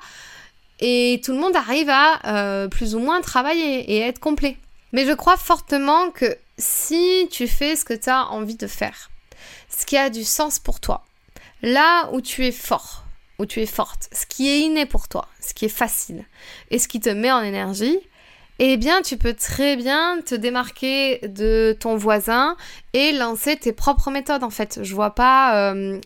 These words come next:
où est le problème. T'es pas obligé de vouloir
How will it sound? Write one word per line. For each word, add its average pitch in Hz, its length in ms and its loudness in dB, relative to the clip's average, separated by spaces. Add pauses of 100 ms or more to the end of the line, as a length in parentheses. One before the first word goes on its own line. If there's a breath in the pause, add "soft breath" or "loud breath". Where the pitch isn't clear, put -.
(100)
où 240 140 0
est 262 80 2
le 254 80 -4
problème. 214 580 0 (840 loud breath)
T'es 277 100 2
pas 349 120 4
obligé 302 200 0
de 254 100 -2
vouloir 247 340 2